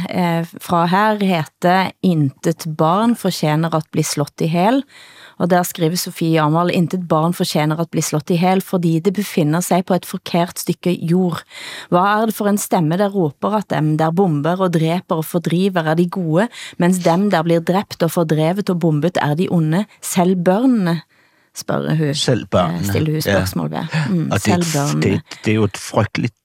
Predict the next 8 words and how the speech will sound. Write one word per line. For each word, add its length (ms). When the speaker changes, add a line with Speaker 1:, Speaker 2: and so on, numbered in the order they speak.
Speaker 2:
spørgsmål. 760
Speaker 1:
Mm. 200
Speaker 2:
Altså, 260
fordi 340
Speaker 1:
Mm. 120
Speaker 2:
det 260
er 40
jo... 280